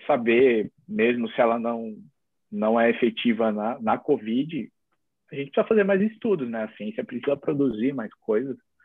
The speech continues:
com, é, formas diferentes de, de administração, doses diferentes, né, em momentos diferentes, né?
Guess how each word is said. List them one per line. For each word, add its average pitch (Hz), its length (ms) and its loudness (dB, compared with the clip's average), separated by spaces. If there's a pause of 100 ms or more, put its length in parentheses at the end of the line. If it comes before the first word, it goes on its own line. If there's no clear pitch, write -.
(500)
com, - 160 -8 (300)
é, 95 400 -2 (220)
formas 117 440 2
diferentes 113 540 -4
de, 104 320 -10 (340)
de 101 120 -4
administração, 104 1040 -4 (100)
doses 110 560 2
diferentes, 107 600 -4 (840)
né, 104 160 -2
em 104 80 -2
momentos 120 640 -2
diferentes, 107 600 -8 (120)
né? - 240 -14